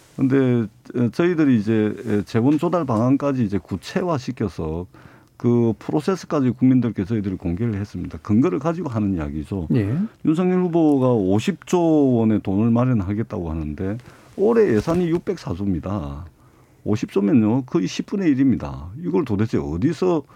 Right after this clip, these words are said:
Speaker 1: 이 뭐 돈 막 찍어내는 그런 마법 같은 기술이 있는지는 모르겠지만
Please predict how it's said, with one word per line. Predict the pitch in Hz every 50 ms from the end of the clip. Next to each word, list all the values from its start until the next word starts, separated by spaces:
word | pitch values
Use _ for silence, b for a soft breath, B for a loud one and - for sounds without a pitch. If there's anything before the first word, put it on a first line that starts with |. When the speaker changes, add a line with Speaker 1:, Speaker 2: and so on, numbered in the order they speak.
| b b b b b _
Speaker 1:
이 | - 165
뭐 | 160 143 127
돈 | - 127 143 160
막 | 156 151 139
찍어내는 | - - 190 190 180 165 151 139 143 139 135
그런 | 123 143 139 143 143 135 123 110 - 92
마법 | 95 95 98 139 -
같은 | - 151 143 - - 160 143 127 117
기술이 | - 156 139 - 156 139 120
있는지는 | 107 113 135 175 185 160 165 143 107
모르겠지만 | 90 82 80 90 95 95 - - 120 107 90 78 73 76 90 104